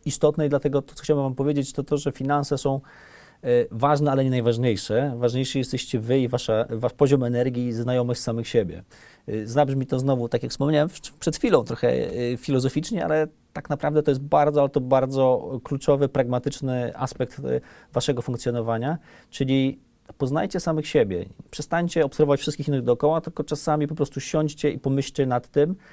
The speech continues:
e, kim wy jesteście i co macie do zaoferowania innym. Trochę tak zaczy-, zaczynając od siebie i wtedy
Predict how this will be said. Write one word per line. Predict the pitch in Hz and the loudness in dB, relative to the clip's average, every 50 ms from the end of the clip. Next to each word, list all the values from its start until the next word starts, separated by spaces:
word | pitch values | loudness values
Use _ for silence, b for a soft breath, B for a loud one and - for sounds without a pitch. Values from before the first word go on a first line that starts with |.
| b b b b _ | b b b b _
e, | - 113 123 127 127 | -4 -2 -2 -2 -2
kim | - - - 147 143 131 | -4 -4 0 0 2 2
wy | 127 160 165 | 4 6 6
jesteście | 165 156 - - 160 156 - - - 156 151 147 123 | 6 4 4 4 2 2 2 2 2 4 4 4 2
i | - 135 131 | 0 -4 -2
co | - - 139 | 0 0 2
macie | 135 135 - - - 139 | 2 0 0 0 -2 0
do | 131 131 | 0 0
zaoferowania | 127 131 123 - - 131 131 123 127 127 127 127 | 2 2 0 0 0 -2 -2 0 0 -2 -2 -2
innym. | 127 165 151 139 127 113 104 98 101 101 | -2 0 0 2 2 0 0 -2 -4 -4
Trochę | - 135 131 139 120 | -4 -2 0 2 2
tak | 123 123 123 | 2 2 0
zaczy-, | 127 123 - - - | 0 -2 -2 -4 -4
zaczynając | 120 135 123 - 139 131 131 127 - | -4 -4 -4 -2 -2 -2 -2 -2 -2
od | 131 123 | -4 -2
siebie | - - 147 139 131 | 0 0 2 2 2
i | 123 | -2
wtedy | - - 151 131 127 131 127 | 0 0 0 2 2 0 -2